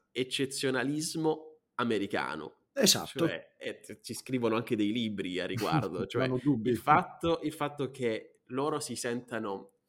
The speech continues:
Speaker 1: rispetto al corso della storia, si sentano un'eccezione felice, si sentano che, insomma, le, le regole della storia,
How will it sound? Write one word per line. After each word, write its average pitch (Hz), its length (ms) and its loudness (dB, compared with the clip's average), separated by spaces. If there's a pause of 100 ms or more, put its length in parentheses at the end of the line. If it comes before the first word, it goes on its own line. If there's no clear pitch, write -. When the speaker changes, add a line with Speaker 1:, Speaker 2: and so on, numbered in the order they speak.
(140)
Speaker 1:
rispetto 135 500 -4
al 110 120 -4
corso 120 320 -2
della 117 200 -4
storia, 120 400 -2
si 120 100 -8
sentano 110 580 -6 (480)
un'eccezione 107 1160 -2 (240)
felice, 92 640 -8
si - 140 -10
sentano 113 460 -2
che, 107 120 -4
insomma, 98 300 -4
le, 104 260 -4
le 113 160 -4
regole 107 380 -4
della 101 220 -6
storia, 101 560 -4